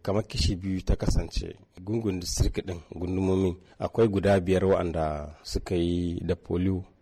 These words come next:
da vitamin A da maganin tsutsa ciki. Don ko akwai kuma biyu da ƙwaro da mai su suka ba da sinadarin, eh, vitamin A da maganin tsutsa ciki.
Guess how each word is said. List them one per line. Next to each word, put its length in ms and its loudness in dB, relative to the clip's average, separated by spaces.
da 100 -6
vitamin 480 0
A 320 -6
da 320 -4
maganin 440 -2
tsutsa 360 -6
ciki. 280 -6
Don 160 2
ko 760 0
akwai 260 2
kuma 220 2
biyu 360 4
da 80 6
ƙwaro 340 4
da 600 2
mai 380 2
su 160 -12
suka 240 -2
ba 120 4
da 80 -2
sinadarin, 1000 2
eh, 260 2
vitamin 420 2
A 260 0
da 140 -10
maganin 460 0
tsutsa 280 -10
ciki. 340 -4